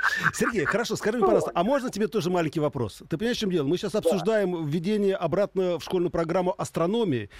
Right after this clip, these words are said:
Speaker 1: И вот только что у нас был на связи академик, профессор, доктор наук,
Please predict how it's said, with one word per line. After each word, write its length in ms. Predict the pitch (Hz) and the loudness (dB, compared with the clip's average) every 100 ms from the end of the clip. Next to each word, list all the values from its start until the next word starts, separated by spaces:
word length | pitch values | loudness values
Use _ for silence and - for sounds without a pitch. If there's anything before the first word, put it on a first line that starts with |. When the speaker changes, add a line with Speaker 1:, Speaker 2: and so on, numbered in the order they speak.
| - - | -20 -4
Speaker 1:
И 60 | 143 | -2
вот 120 | 170 | 0
только 240 | 247 208 190 | 0 0 -2
что 360 | - 190 120 | 0 2 2
у 140 | 117 147 | 0 0
нас 380 | 160 175 - 165 | 2 2 0 -2
был 400 | 156 143 165 151 | 0 2 0 2
на 100 | 151 | 0
связи 280 | 180 165 147 | 0 0 0
академик, 760 | 147 151 131 156 196 135 117 - | -2 -2 -2 0 2 0 -2 -4
профессор, 560 | 135 - 190 - 113 | -4 0 -2 -2 -4
доктор 320 | 107 165 147 | -2 -2 -2
наук, 400 | 143 160 214 - | 0 2 0 -4